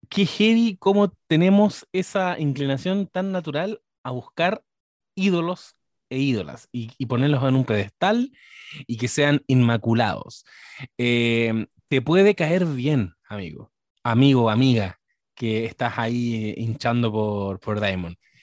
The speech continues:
Te puede caer bien, te puede simpatizar mucho, puedes encontrar fascinante el personaje con todas sus complejidades, todas sus capas. Pero también uno puede reconocer que el tipo, eh,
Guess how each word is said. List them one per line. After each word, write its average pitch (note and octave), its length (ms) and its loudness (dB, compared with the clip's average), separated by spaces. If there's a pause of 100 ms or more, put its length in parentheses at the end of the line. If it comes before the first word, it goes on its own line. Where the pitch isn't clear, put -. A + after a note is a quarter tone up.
(280)
Te A#2+ 100 -6
puede C3 200 0
caer A2 340 0
bien, G#3 720 0 (240)
te - 120 -6
puede C#3 200 0
simpatizar B2 500 -4
mucho, E3+ 720 0
puedes C#3+ 280 -2
encontrar B2+ 640 -4
fascinante E3 800 -4
el E3 80 -10
personaje C#3 520 -6
con A2+ 220 -10 (100)
todas - 280 -2
sus C#3 140 -2
complejidades, C3+ 960 -2
todas C3 260 -2
sus - 120 -20
capas. - 460 -6 (720)
Pero A2 140 -6
también A#2 260 2
uno D#3+ 140 2
puede C#3 200 0
reconocer C#3 680 -4
que A#2 280 -4
el G#2+ 220 -10
tipo, F3 600 -2 (760)
eh, F#2+ 1200 -6